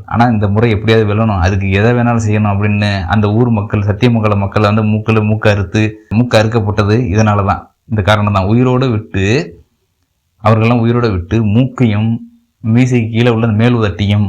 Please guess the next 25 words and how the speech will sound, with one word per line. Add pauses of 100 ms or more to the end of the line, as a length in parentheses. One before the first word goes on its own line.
அறுத்து (240)
எடுத்தது (360)
அவர்களுக்கு
காலம்
ஃபுல்லாக
ஒரு
வடுவாக
அமையும். (400)
இதை
நினைத்து
நினைத்து
அவர்கள்
அவமானமாக
நினைத்து (440)
நடமாடுவார்கள் (280)
அப்படிங்கிறது
தான்
மைசூர்
மன்னனுடைய
டார்கெட். (360)
அந்த
படைகளுக்கு
என்ன
உத்தரவிட்டிருந்தார்? (640)
மூக்கோடு,